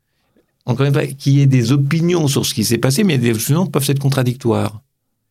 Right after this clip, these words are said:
Mais les événements réels, le récit de vie de ces hommes, nous l'avons peu ou pas, ou en tout cas très peu. De ces hommes,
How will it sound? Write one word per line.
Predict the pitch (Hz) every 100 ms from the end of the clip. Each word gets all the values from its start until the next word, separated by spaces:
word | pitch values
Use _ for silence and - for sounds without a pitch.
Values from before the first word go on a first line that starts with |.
| _ _ -
Mais | 110
les | 117 110
événements | 143 147 147 151 147 120
réels, | 131 156 175 131 - -
le | 120
récit | 120 139 143 - - 170
de | 120 120
vie | 107 113 147 139 - - -
de | 113 110
ces | - 98 120
hommes, | 156 175 143 139 - _ _ _ _ _ 170
nous | 101
l'avons | 98 98 98
peu | - 117
ou | 120
pas, | - 131 - _ _ _ _ -
ou |
en | 107
tout | - 98
cas | 104
très | - 135
peu. | - 92 - _ _ _ 110
De | 107
ces | 113 98
hommes, | 123 123